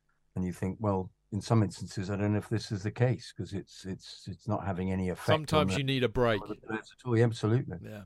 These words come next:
Speaker 1: Yeah.
Speaker 2: exactly that. So I totally agree with you there, Jalal. What a cracking email, J K.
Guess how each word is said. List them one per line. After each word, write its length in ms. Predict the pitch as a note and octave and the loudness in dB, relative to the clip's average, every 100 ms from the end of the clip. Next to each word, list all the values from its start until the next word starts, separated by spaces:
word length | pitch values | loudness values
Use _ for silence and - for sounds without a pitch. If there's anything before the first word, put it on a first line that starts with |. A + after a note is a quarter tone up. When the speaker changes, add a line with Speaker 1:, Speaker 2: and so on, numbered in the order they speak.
| - | -10
Speaker 1:
Yeah. 80 | G2+ | -10
Speaker 2:
exactly 420 | G#2+ A2 - F#2+ | -8 -8 -10 -12
that. 180 | F#2 F2+ | -14 -16
So 180 | - A#2 | -10 -6
I 80 | G#2+ | -4
totally 420 | - C3 A#2+ A2 | -2 -4 -4 -6
agree 260 | G2 G#2+ G#2 | -4 -4 -4
with 260 | G2+ F2+ - _ _ _ _ _ - | -4 -6 -12 _ _ _ _ _ -8
you 120 | A#2 | -2
there, 200 | A#2 A2+ | 0 0
Jalal. 360 | A2 G2+ G2+ | -2 -2 -2
What 140 | B2+ E3 | 0 0
a 100 | - _ - | 0 _ -10
cracking 380 | - D#3 - C3 | -6 -6 -4 -4
email, 300 | B2 G#2+ G2 | -2 -2 -2
J 240 | D#3 D3 | 0 0
K. 320 | - E3+ F#3+ | 2 0 0